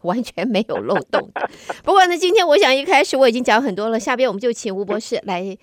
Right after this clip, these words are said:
Speaker 1: 跟大家一块儿分析。我们来看看这个时候我们应该要做的工作吧。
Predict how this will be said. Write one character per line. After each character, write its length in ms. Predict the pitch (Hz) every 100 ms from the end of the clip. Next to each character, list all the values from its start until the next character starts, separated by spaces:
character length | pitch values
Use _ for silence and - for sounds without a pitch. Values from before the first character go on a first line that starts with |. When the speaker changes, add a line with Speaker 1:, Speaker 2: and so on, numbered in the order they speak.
| _
Speaker 1:
跟 140 | 196
大 160 | 190 175
家 180 | 165 165
一 60 |
块 180 | 160 196
儿 40 | 160
分 180 | 185
析。 160 | 180 -
我 80 | 156
们 100 | 151
来 80 | 208
看 200 | - 285
看 180 | 262 - _ _
这 140 | - 370
个 80 |
时 140 | 247 180
候 240 | 196 - -
我 120 | 190
们 80 | 190
应 80 | 220
该 80 | 202
要 100 | 185
做 200 | - 165
的 80 | 143
工 180 | 143 156
作 220 | - -
吧。 180 | -